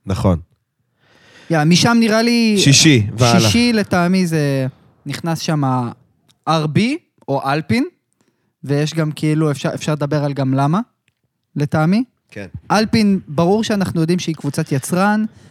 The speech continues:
Speaker 2: והיה לה פלטפורמה נוחה יחסית שנה שעברה, וראינו אותה כבר גונבת כמה פעמים ככה מיקומים יפים מאוד,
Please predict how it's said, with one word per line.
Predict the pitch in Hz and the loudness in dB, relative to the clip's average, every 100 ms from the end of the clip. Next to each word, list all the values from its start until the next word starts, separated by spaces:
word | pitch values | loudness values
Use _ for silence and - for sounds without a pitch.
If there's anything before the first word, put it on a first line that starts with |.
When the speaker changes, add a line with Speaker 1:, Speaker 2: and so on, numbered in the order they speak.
| _ | _
Speaker 2:
והיה | 143 170 | 0 0
לה | 180 | 0
פלטפורמה | 160 - 190 185 | -4 -2 0 2
נוחה | 175 143 - 196 247 - | 2 0 2 0 0 -4
יחסית | 165 165 175 202 | -4 -2 -2 -4
שנה | - 190 185 | -2 -2 0
שעברה, | 190 175 180 220 233 _ _ - | 0 -2 0 -2 -4 _ _ -4
וראינו | 160 175 233 247 | 0 2 2 2
אותה | 247 247 240 208 - | 2 2 2 0 -2
כבר | 185 185 | -2 0
גונבת | 180 196 202 196 | 0 2 0 -2
כמה | - 202 202 | -2 -2 0
פעמים | 185 180 190 185 | -2 -2 -4 -4
ככה | 180 165 156 | -4 -2 0
מיקומים | 156 156 156 185 170 | -2 -2 0 0 0
יפים | 143 196 180 | 0 0 2
מאוד, | 147 165 | 4 2